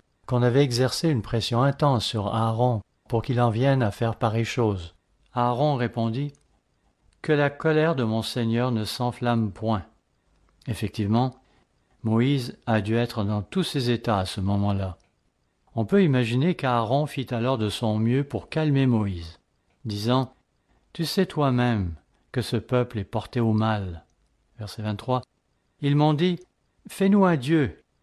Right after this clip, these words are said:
qui marche devant nous. Car ce Moïse, cet homme qui nous a fait sortir du pays d'Égypte, nous ne savons ce qu'il est devenu. » Dans son fort intérieur,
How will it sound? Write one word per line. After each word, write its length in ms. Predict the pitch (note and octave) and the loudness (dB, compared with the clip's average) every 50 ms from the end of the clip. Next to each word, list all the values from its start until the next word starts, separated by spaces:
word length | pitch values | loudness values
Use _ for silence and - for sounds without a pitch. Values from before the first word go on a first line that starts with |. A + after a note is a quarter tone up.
| _ _ | _ _
qui 120 | - - C#3 | -10 -6 -2
marche 380 | C3 C#3 C#3+ C#3+ B2 - - | 0 0 0 0 -2 -6 -6
devant 320 | A#2 B2 A#2+ A#2 B2 B2 A#2+ | -4 -2 0 2 2 2 2
nous. 220 | B2 B2 A#2+ G#2 - _ _ _ _ _ _ _ _ _ _ _ _ _ - | 2 0 0 -2 -6 _ _ _ _ _ _ _ _ _ _ _ _ _ -4
Car 240 | - B2+ B2 A2+ | -2 -2 -2 -2
ce 160 | - - - B2 | -4 -4 -2 0
Moïse, 580 | A#2 A#2 A#2+ B2 C#3 D#3+ F3 E3 C#3+ - - - - _ _ _ _ _ _ _ _ _ | 2 2 2 2 2 2 0 -2 -4 -6 -12 -18 -20 _ _ _ _ _ _ _ _ _
cet 260 | - - G2 - - | -8 -8 -8 -2 0
homme 220 | C3+ C#3+ D3 D3+ C3 | 0 2 2 2 0
qui 140 | - B2+ | 2 2
nous 180 | A2+ A2 G#2 A2 | 2 2 2 2
a 80 | A2+ G#2 | 0 0
fait 120 | - A#2+ | 0 -2
sortir 440 | A2 - C3+ B2+ A2 - - D3 C#3+ | -2 0 -2 -2 -2 0 0 0 0
du 160 | B2+ B2 A#2 | 0 0 0
pays 200 | - B2+ A#2+ A#2+ | 0 0 0 2
d'Égypte, 520 | A2+ B2+ B2+ B2 C3+ D#3 D3+ D3+ - - _ _ _ _ _ _ _ _ _ _ _ - | 2 2 0 2 0 -2 -4 -4 -12 -20 _ _ _ _ _ _ _ _ _ _ _ 0
nous 180 | B2+ C3 C#3 | 2 2 2
ne 80 | C3+ B2+ | 2 0
savons 540 | A2 - - E3+ E3 C3 B2+ C3 C3+ - C3 - | -2 0 2 2 2 2 2 0 0 -2 -6 -10
ce 160 | - - - | -6 -2 -2
qu'il 240 | C3 - - C3+ B2 | -2 -2 0 0 2
est 120 | B2+ B2+ A#2 | 2 2 2
devenu. » 520 | A2 A#2+ A#2+ A#2 A#2+ A#2 G#2+ G2 E2+ - - _ _ _ _ _ _ _ _ _ _ _ _ _ _ _ | 2 0 2 2 2 2 2 0 -2 -6 -12 _ _ _ _ _ _ _ _ _ _ _ _ _ _ _
Dans 120 | - A#2 A2+ | -2 -2 0
son 200 | - C#3+ C3+ B2+ | 0 0 -2 0
fort 240 | - F#3+ G3 F#3+ C#3+ | 0 0 2 2 2
intérieur, 680 | A#2 - B2+ A#2 A2 A2 G#2+ A#2 B2+ C3+ C#3 C3+ A#2 | 2 0 0 0 0 0 0 0 0 0 0 -2 -4